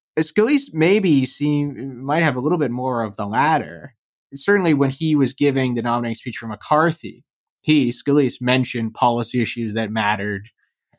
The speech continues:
for him. And we've been kind of interpreting a little bit of a shell game here as they give these nominating speeches, because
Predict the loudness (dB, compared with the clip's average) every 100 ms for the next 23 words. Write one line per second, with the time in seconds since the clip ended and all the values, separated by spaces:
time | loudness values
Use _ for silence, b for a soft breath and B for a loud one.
0 | _ _ -2 0 0 -2 -4 _ _ _
1 | _ _ 0 2 0 -4 _ _ _ _
2 | _ _ _ _ -2 2 2 2 -6 _
3 | -16 -2 2 2 2 2 2 2 0 0
4 | 0 -2 0 2 2 0 0 -2 0 2
5 | 4 2 -2 -2 -2 -2 0 0 2 0
6 | 0 0 0 -2 -2 -2 0 -2 -4 -6
7 | -10 -6 -6 -6 -10 -8 -4 0 0 -2